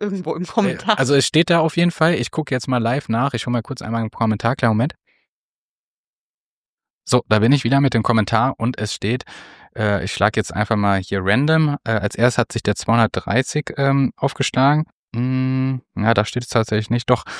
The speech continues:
Speaker 2: also sobald es eine, äh, riss-B V-Vorschrift gibt, also es gibt nicht zu jeder S D P O-Vorschrift etwas in der riss-B V, dann steht das zu Beginn der Kommentierung bei, beim Abdruck der Vorschrift, neben der amtlichen Überschrift steht riss-B V. Also zum Beispiel, ich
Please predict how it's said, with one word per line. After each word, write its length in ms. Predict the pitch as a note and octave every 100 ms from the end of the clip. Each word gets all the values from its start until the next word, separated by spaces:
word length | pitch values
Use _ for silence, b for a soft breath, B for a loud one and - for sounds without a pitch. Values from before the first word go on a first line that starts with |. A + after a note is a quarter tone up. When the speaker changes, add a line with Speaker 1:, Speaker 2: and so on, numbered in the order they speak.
| A#2
Speaker 2:
also 220 | A2+ A#2
sobald 400 | A#2 C3 C3+ E3
es 160 | F3 -
eine, 260 | D3+ D3 C#3+
äh, 120 | C#3
riss-B 360 | B2+ D3 - C#3
V-Vorschrift 640 | - C3+ - F3 A#2+ -
gibt, 200 | D#3 -
also 160 | G2+ G2+
es 140 | G2+
gibt 160 | - -
nicht 160 | A2+
zu 120 | - G#2+
jeder 260 | G#2+ A2+
S 100 | -
D 80 | -
P 160 | - G2
O-Vorschrift 640 | G2+ - G#2 - G#2+ -
etwas 300 | F2 - G2
in 60 |
der 120 | G2 F#2+
riss-B 260 | A2 -
V, 260 | - G2+ G#2 B B -
dann 160 | G#2+
steht 400 | G2 - B2+ D3
das 240 | C#3 D3 -
zu 160 | -
Beginn 420 | A2+ G#2+ F#2+ B2 E3
der 120 | D#3+
Kommentierung 800 | - C#3 C3+ - - C#3+ A#2 G#2
bei, 180 | G2+ G2 -
beim 300 | - G#2 G2+
Abdruck 420 | - - - C3 -
der 240 | A#2 A2+ -
Vorschrift, 800 | - - B2 C3+ - - F2 -
neben 280 | G2 A#2 C3
der 140 | A#2
amtlichen 380 | - A#2 G#2+ -
Überschrift 480 | G#2+ G#2+ - G2 -
steht 260 | - G2+ G#2
riss-B 300 | A2+ - A2
V. 340 | - G#2 G#2 B B B
Also 140 | F#2+
zum 100 | G2
Beispiel, 280 | G2 G#2 G2+
ich 120 | -